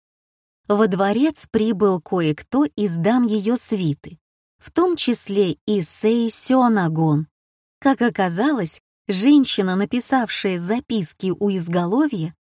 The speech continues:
славится своим остроумием. Но Бутака присоединился к небольшому обществу сановников,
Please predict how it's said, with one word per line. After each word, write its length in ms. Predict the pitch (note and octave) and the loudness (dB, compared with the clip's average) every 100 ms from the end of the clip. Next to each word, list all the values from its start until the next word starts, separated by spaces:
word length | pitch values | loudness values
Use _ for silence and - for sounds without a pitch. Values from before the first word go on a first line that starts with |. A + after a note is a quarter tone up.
| _ | _
славится 680 | - G3 F3+ F3 A#3 - C#4 | -6 -2 0 0 -2 -4 -4
своим 460 | - G#3 G3+ F#3 F#3+ | -2 0 0 0 -2
остроумием. 960 | G#3+ - A#3+ A#3+ D4+ D#4 G3 D3 D3+ _ _ _ _ _ _ - | -2 -2 0 2 4 4 2 -2 -4 _ _ _ _ _ _ 0
Но 240 | C#4 E4+ | 4 4
Бутака 520 | B3 A#3+ - B3+ B3 A#3 | 2 0 -2 -4 -2 -4
присоединился 1040 | G#3+ G#3+ - G#3 F3+ G3 A3 E4 - A3+ | -2 -2 -2 -2 -2 0 0 0 -2 -2
к 80 | - | 0
небольшому 720 | G3+ F#3 F#3 - G3+ G3 F3+ | 0 0 -2 -2 -2 0 -2
обществу 600 | - A3+ - A#3 G#3+ G#3 | -2 -2 -2 -6 -4 -2
сановников, 880 | A3+ B3+ C4+ C4 E3 D3+ D3+ - - | 0 2 4 4 2 0 -2 -4 -16